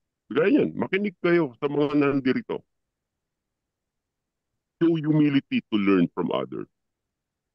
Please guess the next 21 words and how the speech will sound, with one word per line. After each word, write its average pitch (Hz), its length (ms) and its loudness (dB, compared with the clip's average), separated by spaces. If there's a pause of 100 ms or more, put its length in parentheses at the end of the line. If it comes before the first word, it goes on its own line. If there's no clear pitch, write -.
(1300)
Diyan 127 320 2
bumabagsak 113 640 2
ang 98 140 2
M 82 180 4
C 80 160 -14
G - 160 -2
I. 64 160 0 (400)
Sa - 80 0
M 87 80 2
C 95 160 -8
G 107 120 2
I, 127 280 4
lagi 87 320 2
mong 95 160 4
maririnig, 92 640 2 (720)
"Marunong 180 400 0
ka 156 80 -8
pa 165 80 -4
sa 160 140 -2
honor." 139 420 2 (1120)
So, 80 100 0